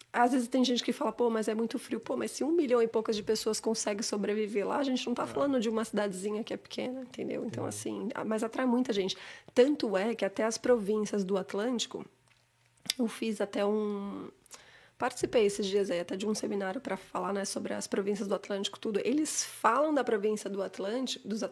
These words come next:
Speaker 1: do Atlântico, até falando assim, a distância pra, pra
Speaker 2: Pra Toronto.
Speaker 1: Toronto, pra Ontário, é de tal e tal tempo,
Speaker 3: Ah, porque
Speaker 1: assim.
Speaker 3: eles botam como referência isso,
Speaker 1: É, pra
Speaker 3: né?
Speaker 1: pessoa entender.
Speaker 3: Pra atrair.
Speaker 1: Obviamente que eles não querem que a pessoa, né, quando ela fala que ela vai pra uma província, eles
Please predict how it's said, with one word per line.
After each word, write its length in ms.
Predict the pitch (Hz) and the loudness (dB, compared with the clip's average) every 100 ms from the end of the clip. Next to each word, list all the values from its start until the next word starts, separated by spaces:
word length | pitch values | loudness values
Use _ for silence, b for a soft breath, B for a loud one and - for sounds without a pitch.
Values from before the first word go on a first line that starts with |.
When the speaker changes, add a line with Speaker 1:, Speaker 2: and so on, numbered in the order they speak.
| - | -2
Speaker 1:
do 120 | 190 | -2
Atlântico, 460 | 202 220 254 247 - B B B B | 0 0 2 0 -4 B B B B
até 320 | 208 208 240 254 | 0 2 2 4
falando 300 | 254 254 254 | 4 6 4
assim, 220 | 247 220 | 2 2
a 80 | 220 | 2
distância 760 | 214 - 240 330 339 - 214 | 2 4 6 6 4 4 0
pra, 320 | 269 196 196 240 B B - | 2 2 2 0 B B -6
pra 160 | 185 180 | -2 -2
Speaker 2:
Pra 100 | 117 | 0
Toronto. 200 | 123 120 | 2 4
Speaker 1:
Toronto, 520 | 196 180 240 269 202 | 6 6 6 4 2
pra 140 | - 196 | 2 0
Ontário, 480 | 208 - 311 269 | 2 0 0 0
é 60 | 196 | 0
de 80 | 202 | -2
tal 400 | - - 240 254 | -2 -2 0 -2
e 20 | |
tal 240 | 262 269 277 - | -4 -8 -8 -6
tempo, 260 | 208 208 | -4 -2
Speaker 3:
Ah, 40 | 151 | -2
porque 120 | 190 | -2
Speaker 1:
assim. 120 | 143 | -2
Speaker 3:
eles 100 | 135 | 0
botam 260 | 139 147 156 | 2 2 2
como 160 | 151 147 | 2 2
referência 840 | 147 - 156 147 151 156 123 - | 2 2 2 4 2 0 -4 -6
isso, 220 | 123 123 359 | -4 0 2
Speaker 1:
É, 160 | 320 - | 4 4
pra 160 | 233 | 2
Speaker 3:
né? 60 | - | 4
Speaker 1:
pessoa 320 | 233 220 240 | 4 6 4
entender. 400 | 240 247 262 262 208 | 4 4 2 4 4
Speaker 3:
Pra 80 | - | 8
atrair. 180 | 240 | 8
Speaker 1:
Obviamente 400 | 214 190 262 269 | 10 8 8 6
que 60 | - | 4
eles 120 | 254 | 4
não 200 | 226 269 | 6 6
querem 280 | - 240 220 | 4 2 2
que 80 | 208 | 2
a 60 | - | 2
pessoa, 480 | 214 - 202 202 | 2 2 2 4
né, 100 | 202 | 4
quando 200 | 208 208 | 2 4
ela 160 | 220 220 | 6 6
fala 260 | - 202 208 | 6 4 6
que 80 | |
ela 100 | 202 | 6
vai 140 | 196 202 | 6 4
pra 100 | 226 | 4
uma 140 | 214 | 0
província, 420 | 202 208 254 277 214 | 0 0 0 0 -2
eles 180 | 196 | -4